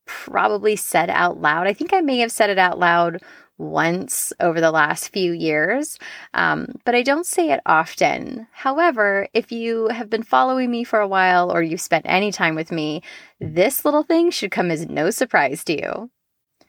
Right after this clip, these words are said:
I am a massive romantic. Give me all the love letters, love songs, Hallmark,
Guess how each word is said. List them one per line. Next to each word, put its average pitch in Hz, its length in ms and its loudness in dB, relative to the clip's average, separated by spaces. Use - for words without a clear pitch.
I 208 420 2
am 285 180 2
a 294 100 2
massive 185 720 0
romantic. 156 880 -2
Give 170 240 0
me 156 140 -4
all 160 180 4
the 226 120 0
love 190 240 2
letters, 175 580 2
love 170 260 2
songs, 165 720 0
Hallmark, 180 800 -2